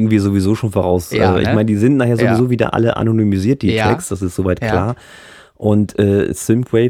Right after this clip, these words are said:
Speaker 1: ist halt vom Stil her einfach mal so gegeben und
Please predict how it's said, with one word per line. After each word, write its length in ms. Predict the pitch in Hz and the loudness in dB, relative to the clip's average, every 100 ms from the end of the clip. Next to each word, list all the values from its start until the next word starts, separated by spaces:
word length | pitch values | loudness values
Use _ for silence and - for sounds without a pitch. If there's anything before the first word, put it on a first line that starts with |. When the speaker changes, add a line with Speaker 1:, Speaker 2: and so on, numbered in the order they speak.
| - | -2
Speaker 1:
ist 180 | 95 101 | -6 -4
halt 160 | 98 | -6
vom 180 | - 98 | -4 -4
Stil 280 | - 104 113 | -2 0 0
her 120 | 110 | 0
einfach 200 | 101 101 | -2 -4
mal 180 | 101 95 | -2 -2
so 140 | 101 | -4
gegeben 440 | 101 98 107 135 131 | -4 0 0 2 0
und 160 | 98 | -2